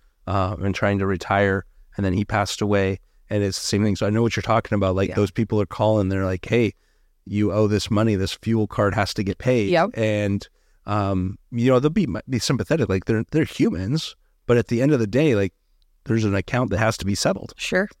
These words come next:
Speaker 2: Yep.
Speaker 1: And, um, they're going to try to settle <laughs> that account.
Speaker 2: Yeah. And they're gonna want it
Speaker 1: Yeah.
Speaker 2: sooner rather than later.
Speaker 1: Yeah.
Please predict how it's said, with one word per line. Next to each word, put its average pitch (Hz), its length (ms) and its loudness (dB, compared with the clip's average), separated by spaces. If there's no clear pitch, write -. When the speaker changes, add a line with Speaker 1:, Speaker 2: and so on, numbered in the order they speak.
Speaker 2:
Yep. 160 280 -2
Speaker 1:
And, 104 480 0
um, 101 540 0
they're 110 240 0
going 104 300 0
to 104 200 -2
try - 160 -2
to 110 80 -4
settle 131 320 -2
<laughs> - 40 -20
that 131 100 -2
account. 139 440 -2
Speaker 2:
Yeah. 196 240 2
And 175 220 0
they're 175 140 0
gonna 185 180 2
want 175 220 2
it 135 200 -2
Speaker 1:
Yeah. 127 300 0
Speaker 2:
sooner 180 380 2
rather 151 360 2
than 147 140 0
later. 147 360 -2
Speaker 1:
Yeah. 120 260 4